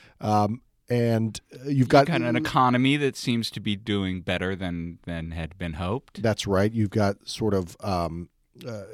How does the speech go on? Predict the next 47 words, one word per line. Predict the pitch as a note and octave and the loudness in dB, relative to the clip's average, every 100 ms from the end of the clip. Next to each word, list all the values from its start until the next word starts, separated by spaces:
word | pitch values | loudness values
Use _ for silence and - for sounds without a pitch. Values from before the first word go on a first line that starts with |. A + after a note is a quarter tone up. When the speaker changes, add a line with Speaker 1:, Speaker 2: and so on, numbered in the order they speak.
| C3 C3+ | -14 2
Speaker 1:
yeah, | D3 A#2 A2+ A#2+ | 4 4 2 0
a, | B2+ - | -2 -2
a, | B2+ - - | -4 -4 0
a | |
market | A#2+ A#2+ A#2 A#2 | 4 4 4 2
that's, | G#2+ - | 0 -2
that | C#3 A#2 G#2+ _ - | -4 -6 -6 _ -10
seems | - D3+ | 0 0
to | C#3 | 2
be | A#2 | 4
doing | A2+ A2 | 4 4
well. | G#2 G#2 | 2 0
Unemployment | G#2+ G2+ - G#2+ G2+ G#2 - - - - | -2 -4 -2 0 0 -2 -4 -20 -20 -8
is | G2+ F#2 | -4 0
at, | G2+ F#2+ - | 0 -2 -6
at | F#2 | -6
the | F#2 | -2
lowest | F#2+ G2+ - | 2 2 0
it's | - | -4
ever | G2+ F#2 | -4 -2
been, | E2+ D3 D3 C#3+ - - - _ | 2 4 4 2 -4 -16 -20 _
uh, | - G#2 G2+ G2+ G2+ | -2 0 2 2 0
i-, | A#2+ G#2 G2+ G2 | -2 -2 0 -2
in | A2+ | -2
the | G2 | -2
last, | F#2+ F#2+ - G2+ | -2 -2 -4 -2
uh, | F#2+ F#2 F2+ | 0 0 -2
twenty | - G2+ G2 | -4 -4 -2
years, | G#2+ B2 | -2 -2
I | F#2+ | -2
think, | G2 | -2
or | F#2+ | -2
at | |
least | G2 G2+ | -2 -2
seventeen | G#2 G2+ A2+ A#2 | -2 -4 -4 -6
years, | F2 F2 | -6 -8
I | E2+ | -8
think | F2+ | -8
was | F2+ | -10
the, | - F2+ D2 - | -8 -10 -10 -12
the | |
statistic | G2+ - G2+ G2 - G2 | -10 -8 -6 -4 -4 -4
I | F#2+ | 2
heard. | A#2 C#3+ C#3 - - - - _ | 6 4 2 -10 -20 -20 -20 _
Uh, | - A2 - | 0 0 2
and, | C3 A2+ A2 | 2 2 4
uh, | A2+ A2 | 4 2